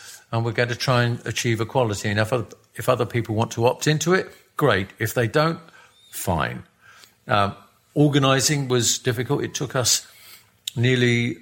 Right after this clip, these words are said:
a year to get the right people together. Look, some people said no, because our remit was you had to be openly lesbian, gay or bisexual.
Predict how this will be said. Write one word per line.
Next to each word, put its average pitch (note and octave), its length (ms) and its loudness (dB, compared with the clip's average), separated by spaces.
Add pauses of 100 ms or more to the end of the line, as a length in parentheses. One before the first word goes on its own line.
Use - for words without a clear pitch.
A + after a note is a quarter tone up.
(100)
a A2+ 60 -6
year A#2 480 2
to - 180 -8
get G#2 200 -4
the A#2+ 100 -8
right G#2+ 280 -2
people A2 280 -2
together. G#2+ 560 0
Look, G2+ 360 -4
some A#2 200 2
people A#2 300 -2
said F#2 260 0
no, G2+ 460 2 (400)
because G2+ 680 -2 (280)
our F#2+ 220 2
remit A2+ 380 2
was G#2 260 0
you A2 100 -2
had G2+ 220 0
to - 80 -2
be G2+ 260 0 (420)
openly A2 680 0
lesbian, G#2+ 500 0
gay F#2+ 300 0
or - 160 -6
bisexual. - 680 -2